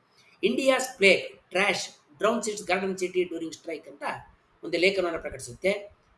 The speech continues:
ಹಾಗೇನೆ ಐದು ನವೆಂಬರ್ ಎರಡ್ ಸಾವಿರದ ಹನ್ನೆರಡರಂದು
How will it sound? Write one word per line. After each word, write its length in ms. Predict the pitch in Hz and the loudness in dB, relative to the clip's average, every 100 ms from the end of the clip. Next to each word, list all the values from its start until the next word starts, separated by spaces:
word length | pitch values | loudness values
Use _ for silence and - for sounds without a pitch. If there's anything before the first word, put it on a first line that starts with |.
| - | -8
ಹಾಗೇನೆ 440 | - 220 226 151 - | 0 2 4 2 2
ಐದು 180 | 190 233 | 2 2
ನವೆಂಬರ್ 340 | 233 214 202 185 | 2 2 2 0
ಎರಡ್ 140 | 175 | 0
ಸಾವಿರದ 240 | 180 180 | -2 -2
ಹನ್ನೆರಡರಂದು 720 | 160 160 147 151 254 156 139 | -4 -6 -6 -4 -2 -4 -6